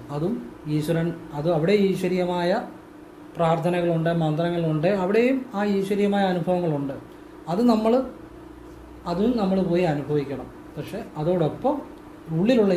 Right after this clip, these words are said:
ഈശ്വരനെ കൂടെ കണ്ടെത്താൻ ശ്രമിക്കുമ്പോഴാണ് നമ്മളിലെ പരിപൂർണത ഉണ്ടാകുന്നത്. ഇത് അത്ഭുതകരമായ മാറ്റം ഉണ്ടാകും, അത്ഭുതകരമായ മാറ്റം. നിങ്ങൾ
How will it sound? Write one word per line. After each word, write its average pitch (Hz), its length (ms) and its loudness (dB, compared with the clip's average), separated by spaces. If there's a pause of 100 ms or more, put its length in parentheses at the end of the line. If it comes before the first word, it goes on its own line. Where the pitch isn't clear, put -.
ഈശ്വരനെ 175 400 -2
കൂടെ 160 120 -2 (100)
കണ്ടെത്താൻ 165 420 -2
ശ്രമിക്കുമ്പോഴാണ് 151 720 0 (460)
നമ്മളിലെ 151 380 0 (100)
പരിപൂർണത 175 640 2 (120)
ഉണ്ടാകുന്നത്. 139 540 -2 (580)
ഇത് 202 160 2
അത്ഭുതകരമായ 240 680 4 (120)
മാറ്റം 196 300 2
ഉണ്ടാകും, 147 340 -2 (260)
അത്ഭുതകരമായ 190 800 2 (100)
മാറ്റം. - 280 -4 (960)
നിങ്ങൾ 175 220 2